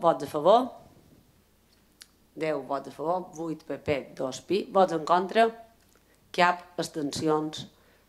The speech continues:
Set. Quatre Bloc, dos P S O E, un vots. Gràcies. Punt vuit de l'ordre del dia, expedient set-cents noranta-dos dos mil vint-i-tres, perdoneu,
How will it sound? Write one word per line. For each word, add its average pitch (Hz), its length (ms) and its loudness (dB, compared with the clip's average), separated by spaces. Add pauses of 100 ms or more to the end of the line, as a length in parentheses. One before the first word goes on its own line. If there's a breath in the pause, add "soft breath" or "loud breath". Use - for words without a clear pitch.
(200)
Set. - 400 -6 (160)
Quatre 143 400 -2
Bloc, 170 400 2 (320)
dos 147 240 -8
P 185 140 -4
S 185 100 -8
O 135 80 -6
E, 131 140 -8 (100)
un 143 160 -4
vots. - 460 -16
Gràcies. - 560 -10 (3500 soft breath)
Punt 226 440 6
vuit 226 320 6
de 185 160 6
l'ordre 180 320 8
del 170 160 6
dia, 254 320 6 (560)
expedient 208 560 6
set-cents 202 320 2
noranta-dos 190 480 6
dos 170 160 4
mil 202 160 8
vint-i-tres, 185 720 2 (720 soft breath)
perdoneu, 143 460 2